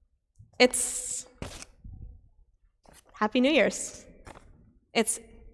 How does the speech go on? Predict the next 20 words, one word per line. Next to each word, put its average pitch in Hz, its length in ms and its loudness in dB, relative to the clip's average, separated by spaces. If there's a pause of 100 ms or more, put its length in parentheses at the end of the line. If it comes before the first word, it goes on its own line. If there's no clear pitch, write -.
practically 247 580 4
twenty 202 320 0
twenty-three. 190 600 -4 (1600)
And 226 180 4
as 247 260 6
we 254 140 4
enter 247 320 2
into 233 300 2
this 214 240 2
new 208 140 2
year, - 400 2 (1400)
my 226 140 6
deepest 240 500 4
prayer 208 220 4
for - 220 -2
all 202 200 8
of 220 100 4
us 220 220 4
is 208 240 -2
that 190 240 4